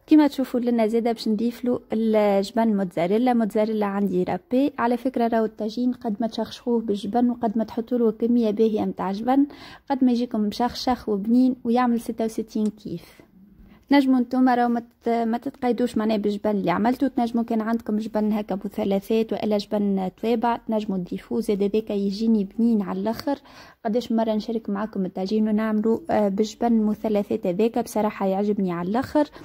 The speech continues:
آه، الحقيقه لنا عندي موتزاريلا حبيت نعملها في الطاجين وجاني زاده بنين على الاخر. لنا كما تشوفوا حطيت كميه العظم، حطيت من الاول ستة بيضات، وباش نخلط وباش نشوفوا التكستير متاع الطاجين كيفاه.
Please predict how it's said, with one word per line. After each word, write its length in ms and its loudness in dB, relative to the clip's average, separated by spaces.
آه، 100 6
الحقيقه 480 0
لنا 200 0
عندي 340 0
موتزاريلا 540 0
حبيت 340 -4
نعملها 320 2
في 120 -8
الطاجين 640 2
وجاني 340 4
زاده 280 0
بنين 240 0
على 200 -2
الاخر. 300 -4
لنا 180 6
كما 220 0
تشوفوا 320 -4
حطيت 520 -6
كميه 420 2
العظم، 400 2
حطيت 420 -2
من 60 0
الاول 200 0
ستة 340 -4
بيضات، 520 2
وباش 260 -2
نخلط 400 -2
وباش 260 0
نشوفوا 520 0
التكستير 580 -2
متاع 300 0
الطاجين 640 -2
كيفاه. 500 0